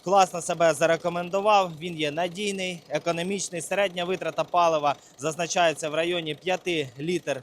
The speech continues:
дизеля на сто кілометрів. В нашому випадку тут все чистенько, немає запотівань, підтікань і двигунчик працює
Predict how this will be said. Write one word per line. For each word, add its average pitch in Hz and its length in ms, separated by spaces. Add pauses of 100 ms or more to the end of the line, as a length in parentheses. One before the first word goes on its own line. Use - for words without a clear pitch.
(120)
дизеля 143 480
на 156 240
сто 160 360
кілометрів. 190 680
В - 300
нашому 185 380
випадку 165 500
тут 175 220
все 175 260
чистенько, 185 600
немає 170 420
запотівань, 180 760
підтікань 196 600
і 160 60
двигунчик 160 480
працює 170 560